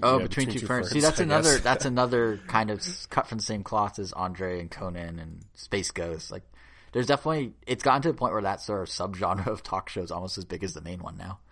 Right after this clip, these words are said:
Speaker 1: There's, like, three, it's, it's my last thought, I promise. There, it's interesting to see how they've all tried to, like, make their own path so they s-, distinguish from one another. Like, if you look at, like, Last Week Tonight with John Oliver, they're trying to be the sixty Minutes of late night talk show.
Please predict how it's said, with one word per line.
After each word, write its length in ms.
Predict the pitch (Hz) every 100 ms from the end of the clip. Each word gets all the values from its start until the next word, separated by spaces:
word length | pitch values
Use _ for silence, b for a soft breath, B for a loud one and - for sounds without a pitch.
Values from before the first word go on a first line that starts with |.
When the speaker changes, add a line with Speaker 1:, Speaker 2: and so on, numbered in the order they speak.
| b b
Speaker 1:
There's, 140 | 143
like, 120 | 165
three, 440 | - 175 190 185 - B B B
it's, 160 | 160 -
it's 380 | 143 - - - - -
my 180 | - 131
last 260 | 117 107 -
thought, 260 | 76 78 -
I 140 | 85
promise. 420 | 80 82 78 78 -
There, 200 | 120 -
it's 160 | 127 131
interesting 380 | 143 - 175
to 60 | 151
see 180 | - 127
how 240 | 110 107
they've 160 | 104 95
all 160 | 92
tried 360 | - 95 95 90
to, 100 | 98
like, 260 | 87 82 b b b
make 280 | 95 95 -
their 200 | 95 85
own 260 | 85 85 - _ -
path 320 | 90 85 -
so 100 | 92
they 100 | 87
s-, 120 | -
distinguish 420 | 95 - 95 87
from 120 | - 80
one 100 | 64
another. 340 | 60 64 57 b b b b b -
Like, 180 | 113 110
if 80 | 117
you 60 | 123
look 120 | 127
at, 40 |
like, 300 | 120 104 - - _ _ _ _ _ -
Last 360 | 95 107 101 117
Week 160 | 104
Tonight 440 | - 95 87 82 - _
with 120 | 95
John 180 | 104 90
Oliver, 480 | 90 85 82 80 82 -
they're 120 | 98
trying 220 | - 110
to 40 | 98
be 80 |
the 100 | 87
sixty 380 | - 110 - 95
Minutes 360 | 90 90 80 -
of 120 | 76
late 180 | 69 -
night 180 | 65 -
talk 220 | - -
show. 240 | - -